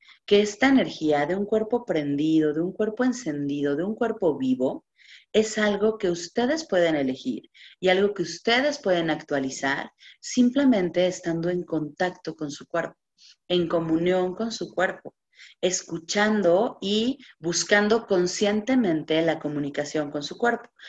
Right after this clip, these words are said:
¿verdad? ¿Cuántos de ustedes le preguntan a su cuerpo, "Cuerpo, ¿qué quieres comer?", o "Cuerpo, ¿cómo te quieres vestir?", o "Cuerpo, ¿cómo te quieres mover?"? Y como no escuchan una respuesta cognitiva o la respuesta que perciben no coincide con lo que ustedes ya decidieron que tiene que ser,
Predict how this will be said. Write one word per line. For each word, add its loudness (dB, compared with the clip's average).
¿verdad? 4
¿Cuántos 4
de 0
ustedes 2
le 2
preguntan 0
a -2
su -8
cuerpo, 2
"Cuerpo, 2
¿qué -4
quieres 0
comer?", 0
o -2
"Cuerpo, -2
¿cómo -2
te -6
quieres -2
vestir?", -2
o -4
"Cuerpo, 2
¿cómo -2
te -8
quieres -2
mover?"? -4
Y -6
como 6
no 6
escuchan -2
una 2
respuesta -2
cognitiva 0
o 4
la 6
respuesta -2
que -2
perciben 0
no 2
coincide 4
con -2
lo -2
que -12
ustedes 4
ya 6
decidieron 2
que -6
tiene -4
que -12
ser, -2